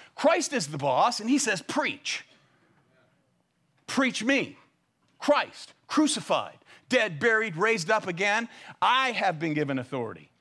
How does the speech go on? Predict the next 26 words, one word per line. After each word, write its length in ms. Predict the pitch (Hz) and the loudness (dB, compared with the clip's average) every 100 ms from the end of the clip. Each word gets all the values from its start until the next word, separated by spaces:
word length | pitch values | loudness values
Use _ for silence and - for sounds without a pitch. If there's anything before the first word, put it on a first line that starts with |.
| _ - | _ -12
in 60 | |
heaven 240 | 127 123 120 | -6 -4 -4
above 220 | 123 120 | -2 -2
and 80 | 123 | -4
earth 160 | 117 | -8
below. 380 | 120 117 117 156 - - - | -8 -4 -2 -2 -6 -20 -10
Go 160 | 151 165 | -4 0
therefore 360 | 156 147 156 143 | 0 -2 -2 -2
and 60 | |
make 160 | 151 143 | -2 -6
disciples 460 | 135 160 143 131 | -4 -2 -2 -6
of 100 | 131 | -8
all 140 | 143 135 | -6 -4
nations, 360 | 139 151 151 | -6 -8 -10
baptizing 680 | 127 143 139 160 147 139 143 | -4 -4 -4 -4 -4 -4 -6
them 180 | 143 139 | -6 -6
in 60 | |
the 80 | 135 | -8
name 220 | 135 139 | -8 -8
of 40 | 135 | -8
the 60 | |
Father, 280 | 123 143 135 | -4 -4 -4
Son, 260 | 123 147 135 | -6 -6 -6
and 80 | 135 | -6
Holy 200 | 143 135 | -8 -10
Spirit, 420 | - 151 170 | -6 -2 -2